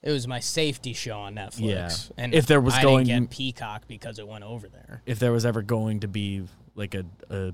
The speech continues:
Speaker 2: background noise show for me, like, yeah, I'd throw The Office on if I'm, if I'm doing that game.
Speaker 1: Right.
Speaker 2: And now it's like, oh, I just don't do that.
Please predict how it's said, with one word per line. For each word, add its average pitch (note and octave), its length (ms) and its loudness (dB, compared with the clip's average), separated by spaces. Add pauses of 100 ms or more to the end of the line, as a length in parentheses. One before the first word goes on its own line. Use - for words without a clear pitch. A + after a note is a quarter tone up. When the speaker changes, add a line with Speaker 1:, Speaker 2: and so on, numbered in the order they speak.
Speaker 2:
background F#2+ 480 -4
noise F#2 220 -4
show F#2+ 360 -2
for G2+ 280 -6
me, G2 320 -4
like, F#2 180 -10
yeah, F2 220 -8
I'd F2+ 80 -14
throw - 260 -14
The D2+ 180 -14
Office E2+ 380 -10
on F#2+ 180 -6
if F2+ 140 -12
I'm, F2 200 -12 (120)
if B2 180 -4
I'm G2 160 -6
doing F#2 280 -8
that F#2 140 -8
game. A#2+ 140 -8
Speaker 1:
Right. G#2 300 -4 (720)
Speaker 2:
And F#2 80 -12
now F2+ 220 -10
it's - 100 -16
like, - 120 -16 (300)
oh, D#2+ 120 -14
I D2+ 100 -14
just - 180 -14
don't - 180 -18
do - 160 -16
that. - 140 -20